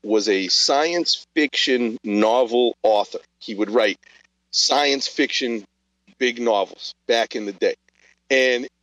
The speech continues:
he needed to figure out a way to make a lot of money and not get taxed on it. And he created a fake religion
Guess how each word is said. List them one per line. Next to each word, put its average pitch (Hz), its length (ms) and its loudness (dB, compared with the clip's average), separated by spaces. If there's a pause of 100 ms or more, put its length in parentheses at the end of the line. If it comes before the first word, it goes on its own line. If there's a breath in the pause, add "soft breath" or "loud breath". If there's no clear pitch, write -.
(180)
he 226 260 -2
needed 226 380 0
to 165 60 4
figure 175 440 0
out 151 180 4
a 131 60 2
way 120 440 2 (560)
to 143 120 0
make 135 500 0
a 120 100 2
lot 135 380 2
of 208 80 2
money 175 460 0 (540)
and 123 180 -2
not 151 260 0
get 147 240 -2
taxed - 480 -2
on 76 120 -8
it. - 120 -20 (580)
And 131 160 0
he 196 200 -2
created 156 760 0 (440)
a 117 100 2
fake - 480 -2
religion 190 600 0